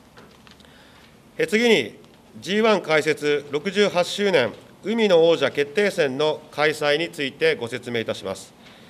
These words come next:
ボートレース大村は、昭和二十七年四月六日に全国で初めて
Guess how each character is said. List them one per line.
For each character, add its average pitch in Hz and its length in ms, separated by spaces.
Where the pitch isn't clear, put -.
ボ 175 180
ー 220 40
ト 226 100
レ 233 100
ー 214 40
ス 165 120
大 139 100
村 131 220
は、 123 240
昭 208 340
和 190 320
二 196 160
十 196 300
七 - 260
年 135 240
四 - 180
月 202 300
六 143 220
日 147 160
に 143 260
全 202 240
国 175 220
で 135 100
初 151 300
め 190 140
て 107 260